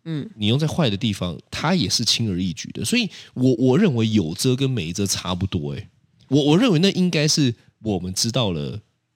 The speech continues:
Speaker 2: 然后我们怎么预防，甚至我要怎么，好，例如说你知道以后，你可能更加强，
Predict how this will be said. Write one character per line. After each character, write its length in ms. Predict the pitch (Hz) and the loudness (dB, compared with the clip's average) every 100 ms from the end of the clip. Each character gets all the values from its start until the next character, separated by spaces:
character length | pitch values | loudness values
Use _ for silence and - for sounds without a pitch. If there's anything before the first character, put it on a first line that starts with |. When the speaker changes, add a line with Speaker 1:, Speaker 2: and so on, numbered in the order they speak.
| - | -8
Speaker 2:
然 280 | 107 90 120 | -2 0 0
后 240 | - - | 0 2
我 200 | 127 95 | 2 0
们 140 | 78 85 | -4 -6
怎 140 | 85 | -8
么 160 | 76 78 _ _ _ - | -8 -14 _ _ _ -2
预 300 | 190 123 92 | 0 2 0
防， 300 | - - - - _ _ _ _ - | -2 -6 -6 -14 _ _ _ _ -2
甚 200 | - 170 | 2 2
至 160 | 165 120 | 2 0
我 140 | 90 87 | -2 0
要 100 | 117 | -2
怎 120 | 110 | -2
么， 60 | |
好， 180 | - 98 | -4 -2
例 80 | 180 | 2
如 80 | 127 | 2
说 280 | 113 113 117 | 2 0 0
你 200 | 117 104 | -4 -4
知 120 | 92 | 0
道 160 | 143 90 | 0 0
以 40 | |
后， 200 | 95 107 | 0 -2
你 100 | 98 | -2
可 140 | 120 92 | -4 -4
能 100 | 82 | -2
更 180 | 143 104 | -2 -2
加 200 | 107 110 | -4 -2
强， 200 | 85 | -4